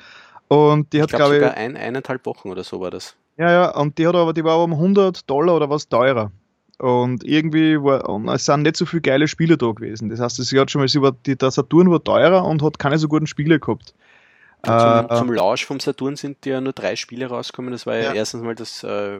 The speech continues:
Speaker 2: Virtua Fighter und Daytona U S A und, äh, puh, irgendwas mit Clockwork hat das gle-,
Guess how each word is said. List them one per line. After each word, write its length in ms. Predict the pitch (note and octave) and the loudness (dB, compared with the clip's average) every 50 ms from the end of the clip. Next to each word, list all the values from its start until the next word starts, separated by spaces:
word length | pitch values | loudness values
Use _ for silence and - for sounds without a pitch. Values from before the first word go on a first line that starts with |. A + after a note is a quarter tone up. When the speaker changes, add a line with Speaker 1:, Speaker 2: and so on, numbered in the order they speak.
| F#2 F2+ F2 | -16 -14 -12
Speaker 2:
Virtua 380 | F2 F#2 G2+ - - - B2 | -12 -10 -10 -10 -10 -10 -10
Fighter 540 | - - A#2 G2+ G#2+ - - C3+ C3 C3 B2 | -8 -4 -4 -4 -4 -4 -4 -4 -4 -4 -6
und 200 | A2+ A2 - - | -8 -10 -10 -12
Daytona 500 | A2+ G#2 - - F#2+ G2+ A2 A#2 A#2 A2+ A#2 | -12 -12 -10 -10 -10 -8 -8 -10 -10 -12 -12
U 160 | A2+ A2 A2 | -12 -10 -10
S 200 | A2 A2 - - G2+ | -10 -10 -10 -10 -8
A 240 | F#2+ G2+ B2+ C#3+ B2 | -8 -8 -8 -8 -10
und, 460 | G#2+ G#2 - - - - - - - | -14 -16 -16 -20 -20 -20 -20 -20 -16
äh, 320 | - F#2+ F2+ F#2 F#2 G2 F#2+ - _ _ _ | -12 -10 -8 -8 -8 -10 -12 -16 _ _ _
puh, 260 | - - B2 A2+ G#2 - _ - - - - - - _ _ _ | -14 -12 -10 -10 -10 -12 _ -20 -20 -20 -20 -20 -20 _ _ _
irgendwas 320 | G#2 G#2+ A2+ G#2+ - - | -16 -14 -14 -14 -12 -14
mit 260 | A2+ G#2+ - - - _ - | -14 -14 -14 -18 -20 _ -16
Clockwork 640 | - G2 G2 - - - G2+ G2+ G2 F2 F#2 - - | -12 -10 -10 -10 -10 -8 -6 -4 -4 -4 -4 -8 -10
hat 160 | - - - | -14 -14 -14
das 100 | G2 - | -16 -16
gle-, 140 | - - - | -16 -16 -18